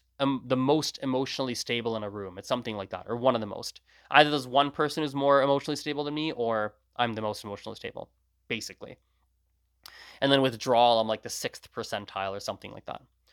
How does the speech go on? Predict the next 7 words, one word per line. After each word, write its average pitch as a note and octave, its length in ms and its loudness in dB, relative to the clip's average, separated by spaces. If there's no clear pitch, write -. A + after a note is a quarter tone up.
Um, A2+ 540 6
and C3+ 120 -6
so B2 340 -2
that's - 220 -2
good F3+ 320 4
in A#2+ 120 0
most C3 460 2